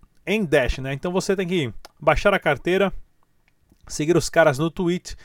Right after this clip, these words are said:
e dar uma retweetada também, e você vai estar concorrendo a vinte e cinco dólares aí. Não custa nada, é só uns retweets e tudo mais, e é uma carteira ótima também, bem bonitona. Notícia do Dash Digital, nós temos aqui, olha, essa é uma matéria bem bacana do Dash Digital.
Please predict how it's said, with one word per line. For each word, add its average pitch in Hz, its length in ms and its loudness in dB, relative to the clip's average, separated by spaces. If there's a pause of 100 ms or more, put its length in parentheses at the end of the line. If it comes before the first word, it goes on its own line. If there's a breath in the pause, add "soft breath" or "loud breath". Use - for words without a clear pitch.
(280 soft breath)
e 139 80 -4
dar 170 140 4
uma 170 160 0
retweetada 170 680 2
também, 160 340 -4 (340 soft breath)
e 143 100 -6
você 156 260 -2
vai 160 100 4
estar 151 280 0
concorrendo 151 680 0
a 139 60 -2
vinte 147 220 -8
e - 40 -14
cinco 160 320 -8
dólares 135 400 0
aí. 98 100 -4
Não 202 200 -4
custa 202 340 -4
nada, 98 200 -8
é - 20 -16
só 170 200 -4
uns 170 120 -4
retweets 165 420 -8
e 165 60 -10
tudo 165 160 -10
mais, 151 260 -4 (260 soft breath)
e 180 60 -6
é - 20 -2
uma 175 120 -2
carteira 160 480 -2
ótima 135 360 -2
também, 113 240 -8
bem 143 240 -4
bonitona. 151 560 -6 (400 soft breath)
Notícia 226 580 0
do 254 100 -6
Dash 220 180 2
Digital, 240 500 2 (400 loud breath)
nós 214 160 2
temos 214 200 -2
aqui, 196 180 0
olha, 202 240 2 (340 loud breath)
essa - 140 -10
é - 20 -6
uma 277 100 2
matéria 214 300 6
bem 202 80 2
bacana 185 360 0
do 160 80 -2
Dash 165 240 0
Digital. 175 420 0